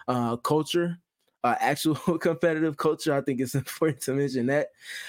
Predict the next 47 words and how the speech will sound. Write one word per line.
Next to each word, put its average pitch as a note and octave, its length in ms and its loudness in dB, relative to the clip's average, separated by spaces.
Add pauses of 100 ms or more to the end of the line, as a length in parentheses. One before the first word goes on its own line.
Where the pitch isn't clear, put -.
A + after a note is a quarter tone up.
(200)
uh, A#2+ 280 2
but C#3 160 2
it's D3+ 100 0
gonna F3 160 4
be, E3 160 4
it's E3 160 2
gonna G3+ 140 4
be F#3+ 120 2
fun F3+ 220 2
to E3+ 80 2
kinda D#3+ 240 2
see D#3+ 160 0
how D3 180 2
these D3+ 220 4
dynamics C3+ 500 0
play C3 240 0
out. B2+ 240 0
But C3 160 2
for C3+ 120 0
Lindsay, D3 520 2 (480)
she's, F#3 320 2
uh, D3+ 340 2 (520)
in C#3 120 4
every F3 280 4
essence F3 340 2
of D3+ 140 2
the, B2+ 320 0
of C#3 180 0
the, C3 160 2
uh, B2 380 0
the C3+ 180 -2
adage C#3 380 2
is C3 100 0
a A#2 100 0
true D#3 280 0
point C3 260 0
guard, G#2+ 320 -2 (180)
and A#2 420 -2 (220)
being D#3+ 220 2
able D3 220 2
to B2 480 0 (460)
get F#3 180 2
things F3 220 4
organized C#3 720 2
on C3+ 140 0
the B2+ 100 0
floor, A#2+ 460 0